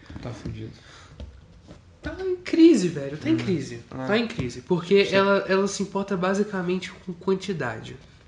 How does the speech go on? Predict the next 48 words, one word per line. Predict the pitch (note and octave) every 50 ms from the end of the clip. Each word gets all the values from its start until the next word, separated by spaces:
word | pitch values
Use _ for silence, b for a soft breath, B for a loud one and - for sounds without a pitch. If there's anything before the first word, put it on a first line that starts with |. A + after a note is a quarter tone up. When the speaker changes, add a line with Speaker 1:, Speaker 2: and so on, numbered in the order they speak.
| - - -
Speaker 1:
É, | B2+ A#2 A2+
você | - -
tem | B2 A2+
que | -
fazer | C#3 A#2+ A2 A#2
quantidade | - A#2 A#2 A#2 - A#2+ A#2 A2 G#2+ G#2+ A2 A#2 A#2 C3 D3
e | C3+ B2+ B2+
tem | B2+ - B2 A#2+
que | A#2+
ser, | - - B2 A#2+ A#2+ A#2+ A#2 - - - -
tipo, | - A#2+ A2+ A#2 A2+ A2 A2
pra, | - - A#2 A2+ A2+ A2+ A#2 A#2 b b b b b b b b b b -
é, | A#2+ A#2 A2+ A2 A2 A2 G#2+ - -
tem | - B2+ A#2
que | A2+
se | - - B2+
adequar | B2 A2+ A#2+ A#2 - - - A#2 A2+
aos | A2+ A#2
padrões, | - - C3 A2+ A2 G#2+ A2 A2 A2
tipo, | - - - A#2+
ah, | A#2 A2+
não | A2 G#2+
pode | G#2+ - A2 G#2+ -
falar | - A2 G#2+
palavrão, | - A2+ A2+ A2 A2+ A2+ A2+
não | A2 G#2
pode | A2 G#2+
usar | G#2 G#2+
uma | G#2+ G#2+ G#2+ G#2+
música, | G#2+ A2 A2 A3 B3 C4 A#3+
Speaker 2:
É, | A3
Speaker 1:
não | G#3+ G#3
pode | G#3 A3+ B3 B3+
usar | C4 C4
Speaker 2:
é, | B3 A3 G3+ G3
Speaker 1:
nada. | F#3 F3 G3
Speaker 2:
é, | A3 A#3+ B3
exatamente, | A3 F#3+ G#3 G3+ G3+ B3 B3 A3 G3 G3 A3
Speaker 1:
Então | G#3+ - B2+
quem | B2 - C#3 C#3+
Speaker 2:
tipo | D3 F3
Speaker 1:
está | - D3 C#3
ganhando | C#3 C#3+ C#3 C3+ A#2+ A#2 A#2+ B2 C#3+ D3
é | - A#2+
os | A2
canais | - - A#2+ A#2 A2 G#2 G2+
de | G#2+ G#2
tutorial | - - - - - B2+ A#2+ A#2 A2+ G#2+ G2+ E3+ E3+ D#3 -